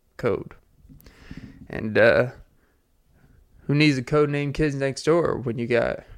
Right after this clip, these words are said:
Clint giving you discounts next door? Fuck your drug dealer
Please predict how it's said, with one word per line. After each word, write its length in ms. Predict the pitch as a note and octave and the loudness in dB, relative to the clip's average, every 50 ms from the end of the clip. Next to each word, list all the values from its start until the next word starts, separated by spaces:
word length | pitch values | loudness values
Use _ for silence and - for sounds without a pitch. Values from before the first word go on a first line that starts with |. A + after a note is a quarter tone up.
| - - | -20 -12
Clint 300 | - - C#3 C#3+ C3 - - - - - - _ _ _ _ _ _ _ _ _ _ _ | -4 -4 -4 -4 -4 -8 -16 -20 -20 -20 -20 _ _ _ _ _ _ _ _ _ _ _
giving 260 | - - B2 A2+ A#2 A#2+ | -2 -2 -2 0 0 -4
you 80 | A#2+ | -4
discounts 760 | A2 A#2+ B2+ C3 C3+ - - - - - - - - - - - - - - _ _ _ _ _ - - _ _ - | -4 -2 -2 -2 -2 -4 -6 -6 -6 -6 -10 -10 -16 -18 -16 -16 -20 -20 -20 _ _ _ _ _ -20 -20 _ _ -12
next 300 | - - - C#3+ - - | -10 -10 -10 -10 -10 -8
door? 300 | - B2 B2 A#2 - - - - - _ _ _ _ _ _ _ _ _ _ _ _ _ _ _ _ _ _ _ _ | -6 -4 -4 -4 -4 -6 -14 -20 -20 _ _ _ _ _ _ _ _ _ _ _ _ _ _ _ _ _ _ _ _
Fuck 440 | _ _ - A3+ A3+ G#3 A3+ - - | _ _ 4 6 6 6 6 4 4
your 120 | F#3 E3 | 4 4
drug 400 | D3+ C3 C3+ D3+ D#3 D3+ C#3+ B2 | 4 4 6 6 6 6 4 2
dealer 460 | B2+ C#3 C#3 B2+ A#2+ G#2+ A2 A2 G#2 | 2 2 4 4 2 0 -2 -6 -10